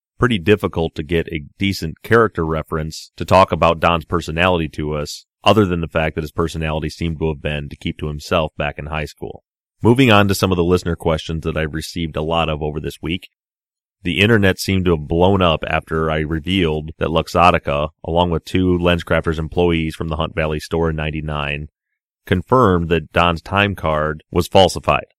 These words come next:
Many people have asked me or speculated about the reasons as to why Don may have had two different I D numbers.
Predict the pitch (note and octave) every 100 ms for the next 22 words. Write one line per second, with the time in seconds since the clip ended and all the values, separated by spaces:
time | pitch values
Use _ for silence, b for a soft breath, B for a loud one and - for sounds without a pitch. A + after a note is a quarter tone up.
0 | _ _ _ _ E2+ G2+ C3 A2 G2+ F2+
1 | D#2+ E2 F2 - E2+ D#2+ D2+ - G2 G2
2 | E2 D#2+ D#2 D2 D#2 D2+ - D#2 E2+ B2
3 | F2+ D#2+ D#2 D2 - E2 E2 D2+ D#2 F2+
4 | G2 G2 E2+ E2 E2 D#2+ E2 F#2+ G#2 F#2
5 | E2 E2 D#2 - F2+ D#2+ - D#2 D#2 D2
6 | D2+ D2 C2 - - -